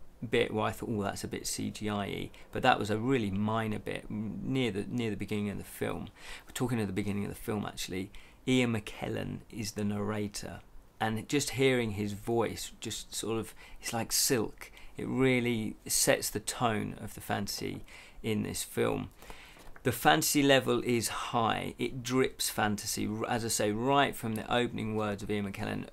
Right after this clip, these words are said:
right through to the end credits. It's fantastic.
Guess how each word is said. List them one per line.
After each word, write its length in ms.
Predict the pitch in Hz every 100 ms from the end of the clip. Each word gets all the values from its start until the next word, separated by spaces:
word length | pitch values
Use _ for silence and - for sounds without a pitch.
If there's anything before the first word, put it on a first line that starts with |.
| -
right 420 | 120 117 123 113
through 160 | - 107
to 120 | 104
the 100 | 104
end 220 | 104 101
credits. 400 | - 104 101 - - - - -
It's 220 | 123 -
fantastic. 960 | - 107 104 - 104 - - 104 -